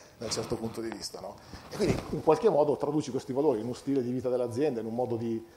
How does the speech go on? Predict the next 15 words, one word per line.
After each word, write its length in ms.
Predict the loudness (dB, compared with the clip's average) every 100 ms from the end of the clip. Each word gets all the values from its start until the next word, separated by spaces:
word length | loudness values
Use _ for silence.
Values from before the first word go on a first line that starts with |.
| -18 -8
esistere 440 | -2 -2 0 0
della 180 | 2 0
tua 160 | 0
azienda 720 | 0 0 -4 -2 -2 -2 -4 -20 _ _ _ _ -4
e 120 | -4
in 160 | -4
qualche 460 | -4 -4 -4 0 0
modo 640 | 2 2 2 2 2 0 -18 _ _
riesci 340 | -2 -2 -2 -6
a 40 |
costruire 640 | -8 -10 -6 -4 -4 -4
un'azienda 880 | -6 -8 -8 -6 -6 -6 -6 -6 -8 -12 _ _ _ _
che 140 | -2 0
alla 220 | 0 -4
fine 640 | -6 -6 -4 -4 -6 -10